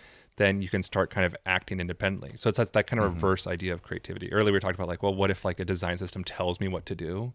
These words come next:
Speaker 1: Then that kind of sucks 'cause I'm a creative person and I wanna, like, build cool and fun things.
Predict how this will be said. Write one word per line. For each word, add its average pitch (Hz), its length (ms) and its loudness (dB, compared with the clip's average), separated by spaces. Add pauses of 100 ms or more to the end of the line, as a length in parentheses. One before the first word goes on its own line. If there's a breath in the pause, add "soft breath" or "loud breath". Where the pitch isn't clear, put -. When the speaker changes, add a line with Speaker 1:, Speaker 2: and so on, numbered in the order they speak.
(540 soft breath)
Speaker 1:
Then 98 100 2
that 90 120 2
kind 110 120 0
of - 60 -2
sucks - 320 0
'cause 104 100 -8
I'm 92 80 2
a 87 60 0
creative 92 260 2
person 87 340 0
and 85 80 -4
I 85 40 -4
wanna, 85 180 -4
like, 87 180 -6
build 87 360 -4
cool - 260 -12
and - 100 -12
fun - 200 -12
things. - 420 -14